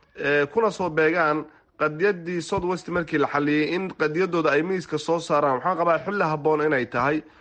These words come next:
Kursiga mudane Fahad Yaasiinna lama rabo doorashada dalka inuu caqabad ku noqdo. Siyaasad in loo haystana ma qabo. Ciddii Fahad dacwad u qabta waa inay maxkamadaha aadaa.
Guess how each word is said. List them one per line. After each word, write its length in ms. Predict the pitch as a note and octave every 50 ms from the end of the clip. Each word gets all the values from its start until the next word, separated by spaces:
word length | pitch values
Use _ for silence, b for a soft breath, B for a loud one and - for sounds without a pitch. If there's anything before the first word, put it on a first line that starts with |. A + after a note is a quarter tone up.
| B B -
Kursiga 340 | - G3+ G#3 - - F3+ E3+
mudane 240 | E3 D#3+ D#3+ D#3+ D3
Fahad 220 | E3+ G3 F3+ E3 D#3
Yaasiinna 440 | D#3+ D3+ D3+ - - E3+ E3+ E3
lama 220 | D3+ D3+ D3 D#3+ D#3+
rabo 180 | D#3+ D#3 D3 C#3+
doorashada 480 | B2 C3+ C#3 C3+ - - F3+ E3+ D#3+
dalka 260 | D3 C#3 D#3 D3 - D3
inuu 160 | C#3 C#3+ C3+
caqabad 340 | A#2 A#2 A2+ B2+ D3 E3+ E3
ku 80 | - F#3+
noqdo. 280 | F3+ F3+ D#3+ E3+ F3 E3+ D#3+ B B B B B B B
Siyaasad 460 | - - - D#3+ F3 E3+ - - G#3+ G3 -
in 140 | F#3+ F#3+ F#3+
loo 100 | F#3+ F3+
haystana 400 | E3 D#3 C#3 - - D#3+ D3 C#3
ma 100 | D3+ D#3
qabo. 320 | C#3+ D#3+ D#3+ E3 D#3+ D#3+ -
Ciddii 380 | - F#3+ F#3+ E3+ E3 F3+ F3 E3
Fahad 340 | E3 G3 F#3 F3+ E3+ D#3+ D3 - - - D3+
dacwad 340 | C#3 B2 B2+ D3 E3+ E3
u 60 | E3+ D#3
qabta 260 | D3+ C#3+ A#2+ - D3
waa 180 | C3+ C3+ C3 C#3+
inay 120 | D3+ D#3
maxkamadaha 560 | D3 C3 - - - C3+ C#3+ D3 E3 E3+ E3 D#3+ E3+ D#3
aadaa. 340 | D#3+ D#3 D#3 E3+ E3+ D#3+ B